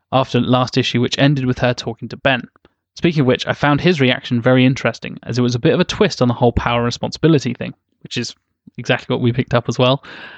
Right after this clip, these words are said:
"And this time with what I feel are much more grim implications. Almost felt to me like in light of Peter's death and finding Gwen is the one behind Spider-Woman,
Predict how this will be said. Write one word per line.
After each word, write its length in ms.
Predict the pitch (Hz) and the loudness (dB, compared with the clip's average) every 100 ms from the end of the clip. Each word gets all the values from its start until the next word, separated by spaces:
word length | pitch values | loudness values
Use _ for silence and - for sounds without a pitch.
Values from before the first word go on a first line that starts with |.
| - - | -20 -6
"And 140 | 127 127 | -2 2
this 160 | 160 | 2
time 380 | - 135 120 123 - | 2 2 2 0 -2
with 160 | 123 | -2
what 160 | 123 127 | 0 2
I 80 | 139 | 0
feel 260 | - 123 | 2 0
are 100 | 120 | 2
much 360 | 120 117 143 - | 0 0 -2 0
more 140 | 135 | 0
grim 360 | 123 120 117 117 | 0 -2 -2 -2
implications. 800 | 127 117 - 127 127 110 95 - _ _ _ _ _ _ - | -6 -8 -2 0 0 -4 -8 -10 _ _ _ _ _ _ 0
Almost 240 | 165 196 | 2 4
felt 160 | - 143 | 2 0
to 80 | - | 2
me 180 | 143 135 | 4 4
like 340 | 127 127 - | 4 2 0
in 200 | 131 135 | 0 4
light 200 | 127 131 | 4 4
of 140 | 123 - | 0 -6
Peter's 340 | - 147 139 | -4 -2 0
death 360 | 120 131 156 - | 0 0 0 -2
and 120 | 123 123 | -6 -2
finding 340 | 135 127 123 | 2 2 2
Gwen 300 | 117 131 127 | 2 2 2
is 100 | 131 | 2
the 80 | - | 0
one 200 | 120 123 | -2 0
behind 300 | 127 123 117 | 0 -2 -2
Spider-Woman, 600 | - 123 123 139 175 185 | -2 0 2 2 2 0